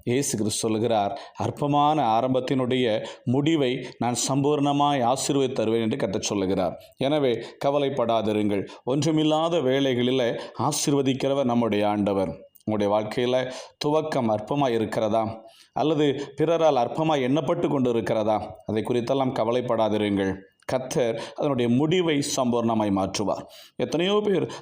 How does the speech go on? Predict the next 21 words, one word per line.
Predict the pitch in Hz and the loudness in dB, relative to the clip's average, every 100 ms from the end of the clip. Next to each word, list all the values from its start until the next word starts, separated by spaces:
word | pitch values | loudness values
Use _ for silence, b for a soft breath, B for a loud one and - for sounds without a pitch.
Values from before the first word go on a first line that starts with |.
| - | -2
ஆடம்பரமாய் | 123 156 156 165 170 180 190 - B - | 0 2 2 2 2 2 0 -2 B -4
ஆரம்பித்துவிட்டு | 117 165 160 151 156 147 170 139 156 | 0 2 2 2 0 2 2 2 2
முடிவிலே | 127 139 170 151 - | 2 2 2 2 0
தோற்று | 139 143 156 | -2 -2 -2
போகிறார்கள். | 123 113 110 107 104 98 - _ 113 | 0 0 2 2 0 -4 -14 _ 0
தேவனுடைய | 135 160 151 131 | 0 2 0 0
பிள்ளைகளாகி | 127 127 139 147 113 | 0 0 0 0 2
நீங்கள் | 117 139 123 117 110 B B | 2 2 0 0 -4 B B
இன்றைக்கு | 123 151 175 156 | 0 2 0 -2
சொல்லுங்கள், | 131 123 123 120 104 | 0 0 2 2 0
"என்னுடைய | 113 110 107 | 0 0 2
முடிவை | 104 123 143 127 110 B | 2 2 2 0 -2 B
ஆண்டவர் | - 113 123 110 - | -4 -2 0 -2 -2
சம்பூர்ணமாக்கி | 120 139 131 123 110 110 | 0 0 0 0 -2 -2
தருவார்" | 117 110 110 | -2 0 0
என்று | 107 104 | 0 0
சொல்லி, | - 104 98 95 B B | -2 -2 -2 -4 B B
கர்த்தர் | B 156 151 202 | B -2 0 0
மேல் | 196 196 | 0 2
நம்பிக்கை | 135 143 139 | 2 0 0
வைத்து | 139 143 139 151 139 | 2 2 2 0 0